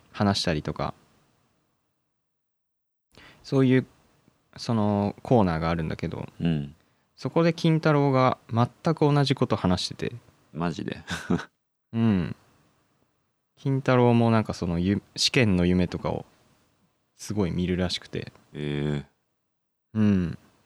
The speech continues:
Speaker 1: なんか、「俺は金太郎とマッチングできる」。
Speaker 2: <laughs> そうだよね、さっきの理論でいくと。
Speaker 1: うん。で、なんか、金太郎自身が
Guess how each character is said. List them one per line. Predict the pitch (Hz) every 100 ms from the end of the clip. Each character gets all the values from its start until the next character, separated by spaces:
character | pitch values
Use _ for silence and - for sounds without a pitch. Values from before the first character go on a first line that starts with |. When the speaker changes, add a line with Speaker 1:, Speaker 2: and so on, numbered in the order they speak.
| _ _ _ _ _ _ _ _ _ _ _ _ _ _ _
Speaker 1:
な | 101
ん | 95
か、 | - - _ -
「俺 | 110
は | 120 120
金 | 127 110
太 | 117
郎 | 104
と | 101
マ | 95
ッ | 92 -
チ | -
ン | 95
グ | 85
で | 87
き | -
る」。 | 69 73 - - 113 98
Speaker 2:
<laughs> | - - _
そ | - 80
う |
だ | -
よ |
ね、 | -
さ | - 76
っ | -
き | -
の | -
理 | - -
論 | -
で | -
い | -
く |
と。 | -
Speaker 1:
う | 117
ん。 | 107 98 87 - - _ _ _ _ _ _ _ _ _ _ _ _ _ _ _ _ _ _ _ _
で、 | 113
な | 113 110
ん |
か、 | -
金 | 175 185
太 | 190 180
郎 | 175 170
自 | 170
身 | - 123 101
が | 92 87 -